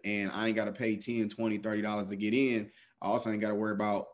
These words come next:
you know, having an issue outside in the parking lot or whatever it is." Um, so I think the D Js really kinda gotta stand up. And I'd even be an advocate. I said a long time ago, I said, "D Js need a D J union.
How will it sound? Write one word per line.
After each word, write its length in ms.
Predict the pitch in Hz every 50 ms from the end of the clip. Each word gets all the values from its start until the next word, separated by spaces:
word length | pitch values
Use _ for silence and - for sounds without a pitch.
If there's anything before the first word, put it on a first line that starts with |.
| - _ -
you 100 | 104 98
know, 300 | 95 95 95 98 - -
having 420 | - 107 110 107 101 101 98 98 - -
an 120 | 95 -
issue 320 | 92 113 110 - - 98 -
outside 600 | 104 104 95 - - 120 117 113 107 101 92 -
in 100 | 95 98
the 60 | 92
parking 340 | - - 117 110 - 107 104
lot 260 | 104 101 101 95 87 -
or 240 | 98 98 98 95 95
whatever 420 | 98 98 101 101 98 95 95 98
it 80 | 101 120
is." 360 | 120 113 104 95 101 - - _ _ _ _ _ _ _ _ _ _ -
Um, 280 | 98 101 101 98 95 95
so 120 | - 110
I 40 | 113
think 180 | 117 131 117 104
the 80 | 107
D 240 | 98 98 127 143 139
Js 280 | 131 127 120 117 107 104
really 180 | 120 123 120
kinda 240 | 107 - 120 113 113
gotta 360 | 107 113 117 117 113 113 113
stand 340 | 113 - - 123 123 120 117
up. 220 | 135 143 139 - -
And 120 | 107 107
I'd 200 | 117 - - -
even 220 | 147 127 127 123
be 140 | 113 127 117
an 60 | 113 -
advocate. 400 | 117 131 127 120 - 120 113 104
I 120 | 92 113
said 200 | - - 123 107
a 40 | 104
long 260 | 104 110 117 117 113
time 180 | - 143 135 117
ago, 100 | 110 110
I 20 |
said, 200 | 110 - 110 101
"D 120 | 113 160 147
Js 140 | 135 104
need 100 | 107 101
a 40 | 95
D 160 | 92 101 131
J 160 | 127 110 110 104
union. 360 | 101 98 95 95 98 87